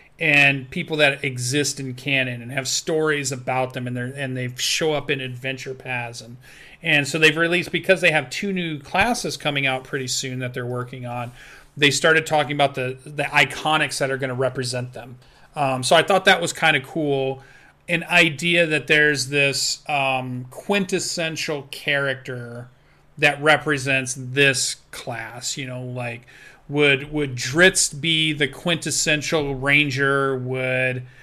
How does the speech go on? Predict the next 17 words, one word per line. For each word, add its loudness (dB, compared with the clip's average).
you 2
know, 0
who, 2
who 0
of 4
the 0
famous 4
Forgotten 0
Realms 0
people -4
that -2
we've -8
met 4
would -4
be -2
a -4
quintessential -6